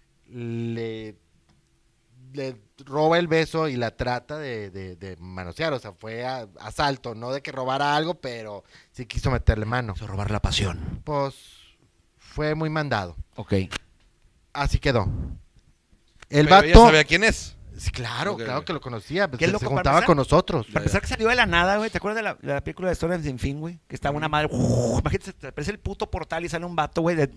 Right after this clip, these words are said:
Speaker 2: volteas
Speaker 1: Güey,
Speaker 2: a ver el
Speaker 1: pues,
Speaker 2: portal,
Speaker 1: es
Speaker 2: de
Speaker 1: que,
Speaker 2: perdido.
Speaker 1: eh, los, la verdad, los parques en esas pinches colonias son muy oscuros,
Speaker 2: Al chile,
Speaker 1: digo,
Speaker 2: güey,
Speaker 1: al
Speaker 2: al
Speaker 1: chile
Speaker 2: chile.
Speaker 1: sí, qué miedo.
Speaker 3: Ok, ok.
Speaker 1: Entonces, este, no dijeron nada.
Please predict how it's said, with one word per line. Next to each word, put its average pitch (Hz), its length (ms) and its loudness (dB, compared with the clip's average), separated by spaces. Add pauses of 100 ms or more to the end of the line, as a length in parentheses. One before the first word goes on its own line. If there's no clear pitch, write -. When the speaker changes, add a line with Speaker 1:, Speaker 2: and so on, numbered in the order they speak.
(340)
Speaker 2:
volteas 139 300 0
Speaker 1:
Güey, 285 40 2
Speaker 2:
a - 100 4
ver - 40 4
el 269 40 -4
Speaker 1:
pues, 175 180 -8
Speaker 2:
portal, 190 200 0
Speaker 1:
es 139 120 6
Speaker 2:
de - 60 -2
Speaker 1:
que, 208 60 8 (100)
Speaker 2:
perdido. 135 60 -2 (100)
Speaker 1:
eh, 135 100 -8 (140)
los, 123 260 -2
la 120 100 -2
verdad, 113 180 -4
los 170 140 -2
parques 143 420 -6
en 131 60 -6
esas 131 120 -6
pinches 127 280 -2
colonias 110 340 -4
son 156 100 -6
muy 160 120 -4
oscuros, 175 360 -4
Speaker 2:
Al 131 60 0
chile, 120 40 -4
Speaker 1:
digo, 117 160 -2
Speaker 2:
güey, 107 220 -6
Speaker 1:
al 117 140 -2
Speaker 2:
al 131 60 -10
Speaker 1:
chile 123 160 0
Speaker 2:
chile. - 100 6
Speaker 1:
sí, 220 60 0
qué 143 100 -2
miedo. 190 260 -2 (340)
Speaker 3:
Ok, 101 200 -16
ok. 107 80 -14
Speaker 1:
Entonces, 143 360 0
este, - 240 4 (540)
no 156 240 2
dijeron 185 360 4
nada. 147 340 4